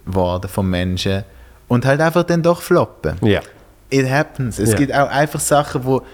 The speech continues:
Speaker 1: aus irgendwelchen Gründen nicht im richtigen Moment, nicht am richtigen Ort platziert
Speaker 2: Mhm.
Speaker 1: worden sind, nicht der richtige Kontakt, auch einfach Menschen, die nicht gut können socialisen oder whatever,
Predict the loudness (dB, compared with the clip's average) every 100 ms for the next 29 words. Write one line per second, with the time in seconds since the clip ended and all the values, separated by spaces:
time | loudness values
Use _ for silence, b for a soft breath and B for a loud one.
0 | B B -4 -4 -12 -10 -6 -2 0 2
1 | 2 0 -2 -2 2 2 2 -2 -6 -14
2 | _ _ -20 -20 -10 0 2 2 -4 -8
3 | -2 0 0 -2 -2 -4 0 0 2 0
4 | 0 -4 -6 -8 -2 -2 0 -4 -2 -4
5 | -4 -4 -2 0 -2 -2 -4 -2 -2 0
6 | 2 4 4 2 -2 -4 -2 -2 -2 -6
7 | B B B B B B -2 0 0 0
8 | -2 -4 -8 -6 -4 -2 -4 -2 -2 -2
9 | -2 0 0 0 -2 -2 -2 -2 -2 -4
10 | -4 -2 -2 -4 -4 -2 -2 -2 -4 -2
11 | 0 -2 -4 -2 0 0 0 0 0 0
12 | -2 -2 0 0 0 -2 -2 -2 -2 -4
13 | -4 -2 -2 -2 -2